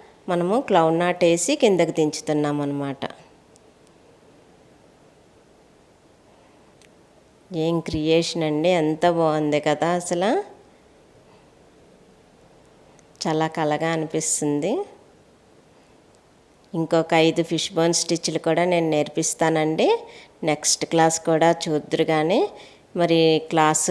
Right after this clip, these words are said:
తాలూకా నోటిఫికేషన్ మీకు అందాలంటే, ఆ, కిందన సబ్స్క్రైబ్ చేసుకున్నాక మీకు all option చూపిస్తది.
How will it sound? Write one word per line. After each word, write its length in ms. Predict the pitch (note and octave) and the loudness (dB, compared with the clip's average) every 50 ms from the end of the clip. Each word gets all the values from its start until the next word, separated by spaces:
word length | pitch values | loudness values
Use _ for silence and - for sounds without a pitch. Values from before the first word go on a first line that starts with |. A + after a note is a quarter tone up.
| F3 E3+ F3 | 2 2 4
తాలూకా 360 | F3 E3 E3 E3 E3 E3 E3+ | 4 4 4 4 2 2 0
నోటిఫికేషన్ 840 | E3 D#3+ D#3 D#3 D3+ D#3 D#3 D3 - - - E3+ E3 - - F3 E3+ E3+ | 2 2 2 2 2 0 -4 -6 -2 0 0 2 2 0 0 0 0 0
మీకు 180 | E3+ E3+ E3+ | 0 0 0
అందాలంటే, 680 | D#3 D#3 D3+ D#3 D#3+ E3 E3+ E3 E3 E3 D#3+ E3+ F#3 G#3+ A#3+ C4+ C4 B3 B3 - - - - - - - _ _ - | 0 0 2 2 2 2 2 2 2 0 2 2 4 4 4 4 2 0 -2 -6 -12 -20 -20 -20 -20 -20 _ _ -8
ఆ, 420 | - E3+ E3 D#3+ D#3+ D#3+ D#3 D#3 D3 - - - | -4 -2 0 0 2 0 0 -2 -4 -2 0 2
కిందన 500 | E3+ D#3+ D#3+ E3+ E3 E3 E3 E3 E3 D#3+ - - | 2 4 4 2 2 2 2 2 2 0 0 -2
సబ్స్క్రైబ్ 600 | D#3+ - - - - E3+ E3+ E3+ E3+ - - E3+ | -4 -4 -6 -2 2 4 4 4 2 2 2 2
చేసుకున్నాక 580 | D#3+ D#3 - - - E3 E3 E3 E3 D#3+ - G3 G#3 G3+ | 2 2 2 -2 -2 0 0 0 0 0 0 0 2 0
మీకు 180 | F#3 F#3 F3 D#3+ D3+ D3 | 0 0 0 2 2 4
all 220 | D3+ D#3 E3 E3+ E3+ D#3+ D#3+ D#3+ | 4 4 4 4 2 2 2 0
option 320 | D#3+ - - - F3 E3+ E3 - | -2 -6 -6 -4 -2 -2 -2 0
చూపిస్తది. 680 | E3 D#3 D#3 D#3 D#3+ D#3+ - - - D#3+ D3+ D#3 G#3 | 0 -2 0 -2 -2 -2 -2 -2 0 0 0 2 2